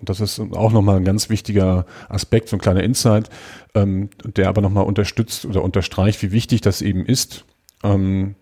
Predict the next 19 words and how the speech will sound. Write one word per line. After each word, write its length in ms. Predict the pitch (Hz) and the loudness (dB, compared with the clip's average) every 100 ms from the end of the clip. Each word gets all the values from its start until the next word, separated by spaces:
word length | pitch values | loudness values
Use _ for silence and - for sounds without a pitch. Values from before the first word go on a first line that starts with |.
| _ - | _ -8
zu 160 | - | -2
sagen, 320 | 95 98 104 | 2 2 2
wir 60 | 95 | 2
machen 240 | 95 101 101 | 0 0 -2
das 160 | 87 | -2
wirklich 260 | 101 - - | -4 -6 -6
komprimiert 640 | - 117 143 131 123 113 | -2 -2 0 0 0 0
in 80 | - | -2
einer 240 | - 98 87 | 0 0 0
Woche 320 | 104 147 151 - _ _ - - - - | 0 -2 -4 -6 _ _ -20 -20 -20 -6
und 200 | 107 107 | -2 0
wir 100 | 101 | 0
haben 200 | 98 101 | 0 0
am 240 | - 95 - _ _ - | -2 -4 -4 _ _ -2
letzten 380 | 127 - - 117 | -2 0 -2 0
Tag, 340 | 117 113 117 - | 2 2 0 -6
wie 120 | 101 | -6
in 180 | 92 78 | -6 -6
allen 500 | - 92 113 117 110 | -2 0 2 0 -4